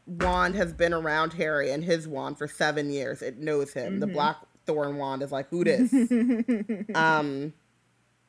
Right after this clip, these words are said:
Speaker 1: and then Portia says, "Maybe that's why it's better to get a new wand after school," which I
Speaker 2: Hmm.
Speaker 1: wonder about,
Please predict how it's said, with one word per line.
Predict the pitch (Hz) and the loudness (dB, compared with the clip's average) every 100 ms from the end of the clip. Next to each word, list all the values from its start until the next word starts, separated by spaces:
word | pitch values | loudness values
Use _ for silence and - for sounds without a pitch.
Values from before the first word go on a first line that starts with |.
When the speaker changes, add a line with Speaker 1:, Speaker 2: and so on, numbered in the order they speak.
| - - - | -20 -18 -4
Speaker 1:
and | 170 | -2
then | 170 | 0
Portia | 170 170 | 0 -2
says, | 175 156 | -4 -4
"Maybe | 160 160 | -2 -2
that's | 165 - | -2 -2
why | 156 | -2
it's | 151 - | -2 -4
better | 147 151 | -2 -2
to | 151 | -4
get | 151 | -4
a | 147 | -4
new | 147 147 | -4 -6
wand | 143 143 143 - | -6 -8 -8 -8
after | 143 - 143 | -10 -10 -12
school," | - 135 131 120 - _ _ _ | -10 -6 -4 -6 -10 _ _ _
which | 220 - | -6 -2
I | 240 302 | 0 2
Speaker 2:
Hmm. | |
Speaker 1:
wonder | 240 226 170 | 2 2 2
about, | 151 147 147 139 | 2 2 2 0